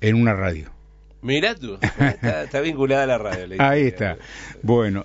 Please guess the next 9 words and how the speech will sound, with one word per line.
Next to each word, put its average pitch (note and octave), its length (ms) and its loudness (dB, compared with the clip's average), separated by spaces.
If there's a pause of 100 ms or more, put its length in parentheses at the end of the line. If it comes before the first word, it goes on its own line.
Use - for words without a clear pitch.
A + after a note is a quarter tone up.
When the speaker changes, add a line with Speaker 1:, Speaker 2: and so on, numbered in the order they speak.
Speaker 1:
entonces, C3+ 760 2
eh, A#2 720 2 (380)
bueno, C3+ 380 2
eh, A#2+ 240 0
después, A#2 460 0
eh, A2+ 160 0
hicimos A#2+ 440 2
cosas A#2+ 360 0
con G2 1200 2